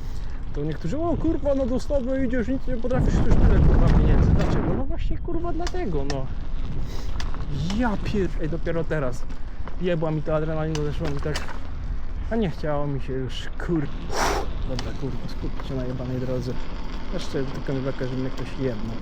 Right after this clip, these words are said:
Do-, dopóki nic się nie stanie, to mnie taka sytuacja cieszy, bo sobie mogłem swoją reakcję sprawdzić, no ale jakby się we mnie wpierdolił, to nie za bardzo, nie? Jakbym jechał tym rowerem,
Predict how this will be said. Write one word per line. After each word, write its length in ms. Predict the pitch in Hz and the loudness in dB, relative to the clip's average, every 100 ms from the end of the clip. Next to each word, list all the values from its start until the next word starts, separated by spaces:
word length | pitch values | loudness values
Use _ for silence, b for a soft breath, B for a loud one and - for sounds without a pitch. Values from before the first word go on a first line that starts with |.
| - | -6
Do-, 200 | 202 180 | -4 -4
dopóki 320 | 185 226 220 | -2 0 0
nic 120 | 202 | 0
się 80 | 208 | 0
nie 120 | 190 | 0
stanie, 220 | 202 190 | 0 0
to 80 | 180 | 0
mnie 100 | 185 | -2
taka 220 | 185 180 | -2 -2
sytuacja 520 | 160 - 175 185 165 | -4 -4 -2 -2 -2
cieszy, 240 | 175 175 160 | -4 -4 -4
bo 60 | |
sobie 140 | 143 160 | -2 -2
mogłem 200 | 160 160 | -2 -2
swoją 200 | - 170 | -2 0
reakcję 320 | 196 160 135 | 0 0 -2
sprawdzić, 460 | - 123 120 117 160 | -4 -4 -4 -4 -4
no 60 | |
ale 160 | 151 151 | -2 -2
jakby 180 | 151 151 | -2 -4
się 100 | 151 | -6
we 100 | 147 | -4
mnie 180 | 156 139 | -4 -4
wpierdolił, 640 | - 160 147 156 151 160 151 | -4 -4 -4 -2 -4 -4 -6
to 60 | |
nie 140 | 156 156 | -2 0
za 100 | 160 | 0
bardzo, 360 | 143 117 120 | 0 -2 -4
nie? 120 | 127 127 - - - - - | -6 -6 -8 -8 -8 -8 -2
Jakbym 280 | 185 196 302 | 0 2 2
jechał 300 | 214 143 170 | 2 2 0
tym 180 | 170 156 | 0 0
rowerem, 400 | 147 156 220 | 0 2 2